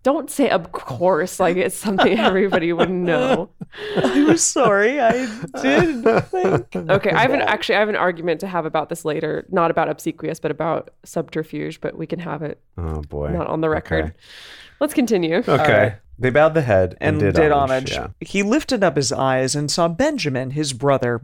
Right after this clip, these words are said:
Speaker 2: his mother's son, and said, "Is this your youngest brother of whom you spoke to me?"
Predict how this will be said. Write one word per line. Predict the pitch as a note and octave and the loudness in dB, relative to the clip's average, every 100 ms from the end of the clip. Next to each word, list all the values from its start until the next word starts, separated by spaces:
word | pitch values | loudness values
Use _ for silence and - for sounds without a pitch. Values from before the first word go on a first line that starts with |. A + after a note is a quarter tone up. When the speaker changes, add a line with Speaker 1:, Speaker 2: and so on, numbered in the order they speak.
| - | -8
Speaker 2:
his | D3 D3 C#3 | -4 -2 -2
mother's | B2+ C3 B2+ B2+ A#2+ | -4 -2 -2 -2 0
son, | - - B2+ A#2+ B2 A#2 - - - - | 0 0 -2 -2 -4 -8 -12 -20 -12 -4
and | G3+ | -2
said, | - G3+ F#3 E3 - | 0 0 0 -2 -4
"Is | A3+ | -2
this | - C#4+ - | 0 -2 -2
your | E3+ E3+ F3 F#3 F3 | 0 0 0 0 -4
youngest | D3 E3 E3+ E3 D#3+ - D3 | -4 -4 -4 -2 -2 -4 -2
brother | D3 C#3+ D3 D3+ | 0 2 2 2
of | C#3+ - | 0 -2
whom | D3+ E3 | -4 -2
you | D3+ D3 | -2 -2
spoke | - - D3 C#3 | 0 2 0 0
to | D#3+ | -4
me?" | D#3 E3 E3 | 0 0 -2